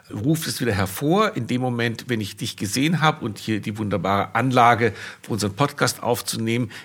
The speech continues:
ist in mir meine Angst sozusagen und mein Wunsch, mein Fluchtimpuls ist sozusagen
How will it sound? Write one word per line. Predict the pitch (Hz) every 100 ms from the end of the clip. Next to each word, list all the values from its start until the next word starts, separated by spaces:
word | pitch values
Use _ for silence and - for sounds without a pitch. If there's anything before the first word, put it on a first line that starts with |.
| -
ist | 156 -
in | 127
mir | 123 120
meine | 113 -
Angst | 117 143 - -
sozusagen | 117 104 104 104 101 101 107 98 - - -
und | 113
mein | 107 101
Wunsch, | 123 165 -
mein | 110
Fluchtimpuls | - 180 - 185 165 156 98 - - - - -
ist | -
sozusagen | 135 - 107 110 110 113 110